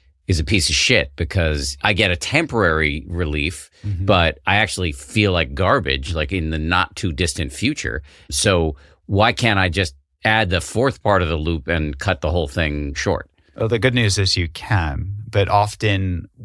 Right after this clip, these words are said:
Speaker 2: we are lulled into these, we think of these as the brief relief reward pathways, where it's like the immediate relief just feels good enough, and then we're gonna rationalize it afterwards,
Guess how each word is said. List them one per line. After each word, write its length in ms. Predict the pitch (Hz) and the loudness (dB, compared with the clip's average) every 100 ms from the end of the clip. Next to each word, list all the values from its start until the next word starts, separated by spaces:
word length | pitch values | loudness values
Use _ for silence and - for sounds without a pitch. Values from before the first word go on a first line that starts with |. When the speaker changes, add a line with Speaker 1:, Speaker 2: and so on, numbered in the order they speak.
| - | -6
Speaker 2:
we 200 | 98 95 | -2 0
are 200 | 90 90 | 2 0
lulled 520 | 87 90 90 90 90 | 0 0 0 0 -4
into 420 | - 92 90 - | -4 -4 -2 -2
these, 500 | 85 85 82 82 - - 95 92 | -2 0 0 -2 -4 -6 -8 -4
we 140 | 92 | -2
think 160 | 95 98 | 0 0
of 60 | |
these 200 | 87 87 | 0 -2
as 120 | 87 - | -2 -4
the 100 | 92 | -4
brief 420 | 85 87 85 - | -2 -2 -2 -4
relief 520 | 82 82 85 90 - | -4 -2 -4 -6 -8
reward 580 | 113 98 90 104 107 104 - _ _ _ _ - | -4 -2 0 0 0 -2 -12 _ _ _ _ -10
pathways, 580 | 110 98 104 113 117 113 - | -4 -4 -2 -2 -2 -4 -4
where 360 | 95 90 87 85 - - - _ | 0 2 0 -4 -12 -20 -20 _
it's 200 | 92 90 | -6 -2
like 180 | 98 90 | -2 -2
the 80 | 107 | -2
immediate 380 | 101 117 113 - | 0 0 0 0
relief 600 | 101 92 87 92 - - - | 0 2 0 -2 -6 -12 -10
just 240 | - 95 - | -2 -2 0
feels 320 | 107 92 85 | 2 2 0
good 200 | 80 92 | 0 0
enough, 440 | 87 85 98 101 - | 2 0 0 -4 -4
and 160 | 101 92 | -2 0
then 180 | 90 | 0
we're 120 | 90 90 | -2 -2
gonna 180 | 87 | -2
rationalize 640 | 85 82 85 85 82 82 80 | -2 -2 -2 -4 -6 -6 -6
it 80 | - | -4
afterwards, 640 | - - - - 120 - | -4 -4 -10 -8 -10 -12